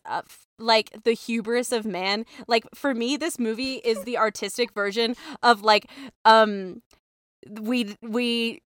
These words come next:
were so focused on whether or not we could make it, we never stopped to wonder if we should. Like, should we make A I life?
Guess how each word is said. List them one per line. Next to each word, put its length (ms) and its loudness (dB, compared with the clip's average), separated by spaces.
were 200 6
so 240 6
focused 460 4
on 220 6
whether 320 8
or 40 8
not 200 6
we 100 0
could 300 2
make 180 -2
it, 140 0
we 120 -2
never 280 2
stopped 300 6
to 100 -4
wonder 340 2
if 160 -4
we 140 -4
should. 400 2
Like, 160 2
should 220 2
we 100 0
make 240 0
A 200 4
I 280 6
life? 420 4